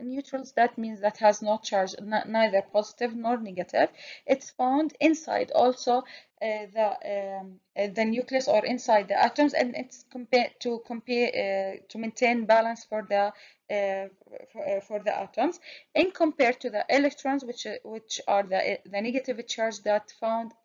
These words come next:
outside the atoms, and they are what? They found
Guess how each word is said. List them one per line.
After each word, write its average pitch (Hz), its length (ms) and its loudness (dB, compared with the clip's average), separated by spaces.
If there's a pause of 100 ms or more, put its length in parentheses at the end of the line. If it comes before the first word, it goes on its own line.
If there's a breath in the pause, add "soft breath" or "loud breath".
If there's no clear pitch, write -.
outside 226 580 -2 (100)
the - 120 -4
atoms, 240 400 -4 (260 loud breath)
and 233 180 0
they 233 160 2
are 220 300 4 (140)
what? 202 320 -2 (1200)
They 233 180 2
found 226 400 -2